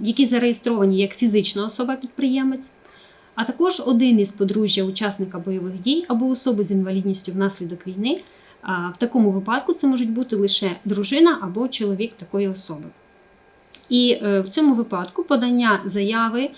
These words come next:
потребує згоди чоловіка чи дружини заявника з підтвердженням кваліфікованим електронним, е, підписом, також через Дію. Розмір гранту, який надається одному отримувачу, визначається відповідно до його суми запиту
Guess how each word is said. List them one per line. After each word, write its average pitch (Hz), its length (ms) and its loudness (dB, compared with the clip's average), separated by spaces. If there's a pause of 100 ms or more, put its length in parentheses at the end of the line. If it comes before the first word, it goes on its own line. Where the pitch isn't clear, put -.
(340)
потребує 226 500 2
згоди 202 360 0
чоловіка 196 520 -2
чи 175 160 -10
дружини 285 520 4
заявника 277 720 0
з - 80 -8
підтвердженням 226 760 -2
кваліфікованим 214 800 -2
електронним, 220 540 -2 (360)
е, 196 120 -4 (140)
підписом, 294 560 -2 (180)
також 247 340 -4
через 208 380 -2
Дію. 175 240 -8 (260)
Розмір 285 400 8
гранту, 196 460 4
який 269 320 4
надається 220 720 4
одному 220 460 4
отримувачу, 202 840 0 (100)
визначається 220 880 4
відповідно 262 540 4
до 214 140 6
його 208 280 4
суми 180 420 2
запиту 190 520 2